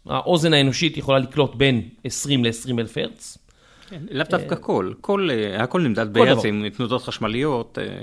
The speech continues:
Speaker 2: כל דבר שהוא.
Speaker 1: כל דבר שהוא, יפה. אה, אם הגלים הם, אה, מאוד צפופים, או אם מחוץ לתדרים הללו,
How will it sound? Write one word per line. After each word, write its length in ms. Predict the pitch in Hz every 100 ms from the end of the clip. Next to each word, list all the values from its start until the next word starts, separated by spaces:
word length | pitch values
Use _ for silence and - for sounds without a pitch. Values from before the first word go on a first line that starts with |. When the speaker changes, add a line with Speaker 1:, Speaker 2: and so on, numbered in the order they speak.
| 110
Speaker 2:
כל 160 | 123 104
דבר 220 | 87 95
שהוא. 200 | - - _ _ - -
Speaker 1:
כל 120 | 165
דבר 200 | 131 104
שהוא, 160 | - - - -
יפה. 200 | 113 - 120 - - _ _ - - - -
אה, 320 | 127 123 120 120 175
אם 160 | 190
הגלים 360 | 156 139 170 165
הם, 200 | 147 139
אה, 60 | 123
מאוד 360 | 123 165 170
צפופים, 640 | - 143 - 240 220 214 226 -
או 120 | 131
אם 140 | 123 127 - -
מחוץ 420 | 135 127 170 170
לתדרים 540 | 143 - 131 127 160 156
הללו, 420 | 208 247 202